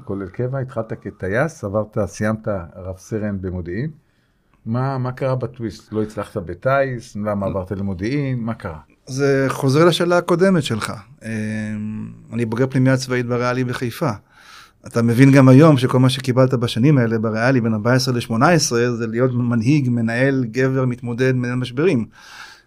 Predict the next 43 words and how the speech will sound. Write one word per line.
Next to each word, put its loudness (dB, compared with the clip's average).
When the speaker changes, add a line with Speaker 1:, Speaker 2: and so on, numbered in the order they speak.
Speaker 2:
אז, -6
אה, -2
זה 0
גם 8
משפיע 4
עליי 6
עד 4
היום. 4
כשהתגייסתי 4
לטייס, 0
כולם 0
הולכים 0
לטייס -4
ורוצים 0
להצליח, 2
ואחרי -2
זה -4
אתה 2
מבין 4
שאתה 0
לא 0
מתאים -2
לטייס, -6
אתה -14
מבין, -2
אתה -6
אדם 4
יוצר, 8
אתה, -6
אה, -4
לא 8
אוהב 12
מסגרות 8
מאה 6
אחוז, 2
שהן -4
תמיד 4
כמו 4
שהן, 0
מה -2
שאומרים 0
לך -2
לעשות. -4